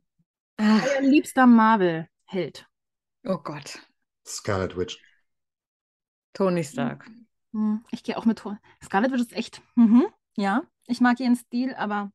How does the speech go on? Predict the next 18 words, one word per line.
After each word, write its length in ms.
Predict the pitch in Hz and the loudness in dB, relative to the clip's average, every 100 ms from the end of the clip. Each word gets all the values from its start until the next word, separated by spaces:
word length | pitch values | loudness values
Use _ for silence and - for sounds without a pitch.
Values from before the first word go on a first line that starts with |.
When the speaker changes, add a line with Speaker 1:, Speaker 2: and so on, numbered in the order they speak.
| _ | _
Speaker 2:
Tony. 340 | - 190 180 - _ _ _ _ _ _ _ _ _ _ _ _ _ _ _ _ _ - | -8 -6 -8 -12 _ _ _ _ _ _ _ _ _ _ _ _ _ _ _ _ _ -2
Speaker 1:
Also 240 | 208 202 | 0 2
ich 80 | 214 | 2
Speaker 3:
Tony 120 | 214 | 4
Speaker 1:
muss 60 | 214 | 2
Speaker 3:
geht 260 | - - - | -2 -8 -10
gar 160 | 110 | -10
nicht. 180 | - - | -10 -8
<laughs> 640 | - - - 208 220 - | -6 -2 2 4 2 -2
Speaker 1:
Ja, 360 | 214 190 214 - _ | -10 -4 -4 -4 _
ich 200 | 190 196 | -10 -4
liebe 320 | 208 226 233 233 | 0 2 2 -2
Tony. 560 | - 214 240 262 247 _ - | -4 -2 -2 -2 -4 _ -16
Ich 200 | 196 - | -16 -8
mag 220 | 208 208 | -6 -6
auch, 320 | 147 185 190 | -4 -4 -4
äh, 180 | - 165 | -8 -10
Romanoff. 680 | 185 185 202 226 254 294 - | -8 -8 -8 -4 -4 -4 -8